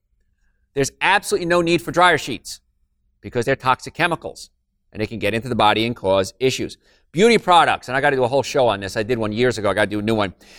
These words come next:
Makeup, nail polish, hairspray, shampoo, go to that natural food section in your grocery store, the section you've never been to, and see if you can get some that are all natural.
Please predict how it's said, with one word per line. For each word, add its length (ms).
Makeup, 420
nail 240
polish, 400
hairspray, 600
shampoo, 760
go 100
to 120
that 200
natural 520
food 240
section 400
in 100
your 120
grocery 360
store, 260
the 100
section 340
you've 100
never 180
been 180
to, 200
and 200
see 160
if 100
you 80
can 140
get 180
some 220
that 160
are 240
all 160
natural. 480